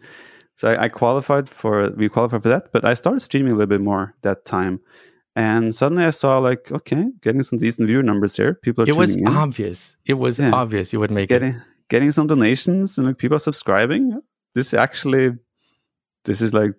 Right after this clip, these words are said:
Speaker 1: decent money. Maybe I should try to test this out more, right? And yeah, I went to the, I went to China, obviously. I took a little bit of break from streaming 'cause I went there. And then I got sick in China as well, so I had to stay there, like, two extra weeks.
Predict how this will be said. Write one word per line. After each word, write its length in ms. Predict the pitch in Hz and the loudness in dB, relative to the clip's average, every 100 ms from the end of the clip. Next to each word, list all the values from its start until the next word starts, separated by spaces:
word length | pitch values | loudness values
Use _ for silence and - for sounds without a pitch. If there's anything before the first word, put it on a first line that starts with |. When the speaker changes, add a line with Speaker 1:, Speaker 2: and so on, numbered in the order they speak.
| _ | _
Speaker 1:
decent 520 | 95 95 107 107 113 - | -6 -4 -4 -6 -6 -6
money. 300 | 131 233 92 | -2 0 -2
Maybe 320 | 101 113 110 | -2 0 0
I 40 | 107 | 0
should 240 | 117 101 | -2 -2
try 160 | 110 107 | 0 0
to 100 | 110 | 0
test 220 | 117 - | -2 -2
this 120 | 117 | 0
out 180 | 160 156 | 0 0
more, 200 | 101 92 | -2 0
right? 180 | 98 147 _ _ - _ _ _ _ | 0 -2 _ _ -20 _ _ _ _
And 540 | - 113 110 110 110 | -2 2 2 2 0
yeah, 180 | 127 117 | 2 2
I 40 | 101 | 2
went 200 | 117 117 | 0 2
to 100 | 120 | 2
the, 180 | 113 110 | 4 4
I 60 | |
went 120 | 113 113 | 2 0
to 40 | |
China, 320 | - 135 139 | 0 0 2
obviously. 300 | 135 135 131 135 | 2 0 0 -2
I 40 | |
took 200 | - 107 | -2 -2
a 40 | |
little 80 | 101 | 0
bit 80 | 98 | 0
of 60 | 92 | 0
break 160 | 101 - | -2 -2
from 100 | 98 | -6
streaming 360 | - 107 104 | 0 0 0
'cause 180 | 95 87 | -4 -8
I 40 | |
went 180 | 90 90 | -6 -2
there. 300 | 123 123 127 _ _ _ _ _ | 0 0 -2 _ _ _ _ _
And 80 | 110 | 0
then 80 | 113 | 2
I 60 | 107 | 4
got 120 | 107 | 2
sick 240 | - 147 | 0 0
in 80 | 107 | -2
China 300 | - 98 95 | 0 0 0
as 100 | 95 | 0
well, 160 | 104 98 | 0 2
so 120 | 95 | -2
I 20 | |
had 80 | - | -4
to 80 | 101 | -2
stay 240 | 107 104 | 0 2
there, 120 | 95 | 2
like, 180 | 95 95 | -2 -4
two 180 | - 98 | -2 -2
extra 240 | - 107 | -2 -2
weeks. 340 | 101 98 - | 0 0 -2